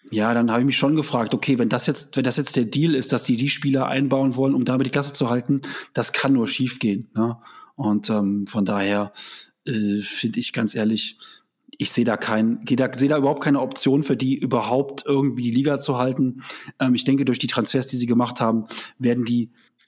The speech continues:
auch jetzt keine Miesen machen in der Bundesliga. Die werden das Geld vielleicht in Trainingsgelände investieren, das, was sie jetzt in der Bundesliga verdienen. Und dann war das sicherlich ein Jahr, ähm, für die, wo die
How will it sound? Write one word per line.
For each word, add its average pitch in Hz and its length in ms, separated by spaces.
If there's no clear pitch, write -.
auch - 140
jetzt - 160
keine 110 200
Miesen 180 300
machen 185 240
in 170 80
der 160 80
Bundesliga. 151 800
Die 120 80
werden 117 160
das 110 160
Geld 143 360
vielleicht 120 380
in 131 120
Trainingsgelände 143 760
investieren, 131 560
das, 123 160
was 123 140
sie 131 80
jetzt - 100
in 127 60
der 120 60
Bundesliga 123 420
verdienen. 113 460
Und 113 160
dann 107 160
war 110 60
das 104 120
sicherlich 107 320
ein 110 60
Jahr, 104 420
ähm, 107 540
für - 240
die, 107 340
wo 113 200
die 107 260